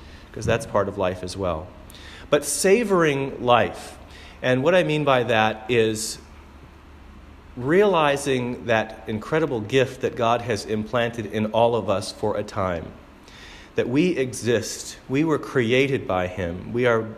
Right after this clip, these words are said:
made in His image, and we have Him in our hearts and souls and minds, and we should have Him on our lips as well. And so while we are here for this little time,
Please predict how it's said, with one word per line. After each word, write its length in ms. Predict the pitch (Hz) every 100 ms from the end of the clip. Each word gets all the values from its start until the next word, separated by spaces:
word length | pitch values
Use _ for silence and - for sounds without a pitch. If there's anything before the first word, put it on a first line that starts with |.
| -
made 460 | 110 135 151 156
in 240 | 151 117 107
His 240 | 117 104 -
image, 580 | 131 107 80 - - - - - - - - - - - - - -
and 340 | 113 117 113
we 120 | 113 110
have 380 | - 156 160
Him 300 | 139 120 117
in 220 | 113 110 104
our 180 | 95
hearts 540 | 98 - 123 139 - 92
and 120 | 90
souls 560 | - 117 120 127 131 98
and 120 | 92
minds, 600 | 92 98 104 123 127 - - - - -
and 120 | 98 98
we 80 |
should 220 | 101 170 175
have 280 | 113 98
Him 200 | 113 123 -
on 180 | 95
our 100 | 92
lips 640 | 92 120 - - - - - - - - -
as 200 | 101 98
well. 380 | 117 120 76 - - - - - - - - - - - - - - - - - -
And 140 | 127
so 220 | 139 135
while 380 | 127 156 190 196
we 180 | 165 160
are 180 | 139 127
here 440 | 160 147 101 90
for 180 | - 104
this 300 | 104 101 113
little 180 | 113 117
time, 460 | 113 90 87 113